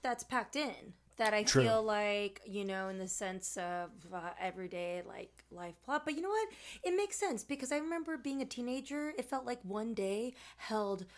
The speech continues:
Speaker 1: all the events.
Speaker 2: Oh,
Speaker 1: Like,
Speaker 2: wow.
Speaker 1: in twenty-four hours, when I was fifteen, sixteen, and seventeen, it felt like a lifetime in one day. So that actually makes sense now that I think about it.
Speaker 2: I, uh, yeah, it's a fascinating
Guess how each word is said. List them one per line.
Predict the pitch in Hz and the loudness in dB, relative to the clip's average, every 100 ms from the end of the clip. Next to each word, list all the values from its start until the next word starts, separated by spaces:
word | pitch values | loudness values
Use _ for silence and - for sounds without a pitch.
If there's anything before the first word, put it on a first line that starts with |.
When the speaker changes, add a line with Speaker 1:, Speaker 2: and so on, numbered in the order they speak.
| - - | -18 -10
Speaker 1:
all | 190 185 | -6 -6
the | 180 156 | -6 -8
events. | 151 156 - - - - | -10 -14 -14 -12 -12 2
Speaker 2:
Oh, | - 120 | 6 8
Speaker 1:
Like, | 208 208 | 8 8
Speaker 2:
wow. | 196 | 8
Speaker 1:
in | 226 214 | 4 4
twenty-four | - 247 254 277 | 2 2 2 4
hours, | 240 202 202 220 226 220 220 - - - | 6 8 6 6 4 2 -2 -12 -20 -6
when | 208 220 | 0 4
I | 208 208 214 | 4 6 4
was | 233 233 233 220 | 4 4 4 2
fifteen, | - 220 220 233 214 | 2 2 2 -2 -2
sixteen, | 208 196 226 202 | -2 -4 -2 -2
and | 202 | 0
seventeen, | 208 190 185 - 190 185 185 - | 0 -2 -2 -2 -2 -2 -4 -2
it | 196 | -2
felt | 190 202 190 185 | 0 2 2 2
like | 190 190 | -2 -2
a | |
lifetime | 185 185 190 - 180 175 175 | -2 0 -2 -4 -8 -6 -8
in | 190 | -6
one | 185 185 | -4 -4
day. | 185 190 | -4 -4
So | 247 | -2
that | 285 339 | 0 0
actually | 370 - 277 | 0 -2 -2
makes | 233 226 | -2 -4
sense | - 214 180 - - | -6 -6 -6 -12 -12
now | 185 | -10
that | 165 | -10
I | |
think | - 185 180 | -12 -12 -12
about | 156 123 | -14 -14
it. | 180 - _ _ | -14 -16 _ _
Speaker 2:
I, | - 147 180 | 2 6 10
uh, | 185 175 170 165 165 156 | 12 12 12 10 8 8
yeah, | 165 190 131 | 10 10 10
it's | 110 135 - | 8 4 4
a | 165 | 2
fascinating | - 151 160 - 175 175 175 175 170 165 | 6 6 6 4 4 4 6 4 4 2